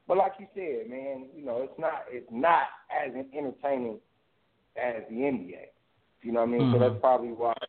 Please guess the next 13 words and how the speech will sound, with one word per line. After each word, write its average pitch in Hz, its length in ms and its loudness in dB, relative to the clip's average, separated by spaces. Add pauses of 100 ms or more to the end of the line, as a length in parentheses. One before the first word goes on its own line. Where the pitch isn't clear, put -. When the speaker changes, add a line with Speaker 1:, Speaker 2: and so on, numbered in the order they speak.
(460)
Speaker 1:
it 131 120 -8
doesn't 110 320 0
have 117 220 2
that 107 180 -6
big 113 160 -4
of 104 100 -4
a 101 160 -2
following. 107 540 2
But, 101 320 -4 (640)
you 156 140 -10
know, 104 320 -2 (120)
shit, 127 200 -2
maybe, 160 440 0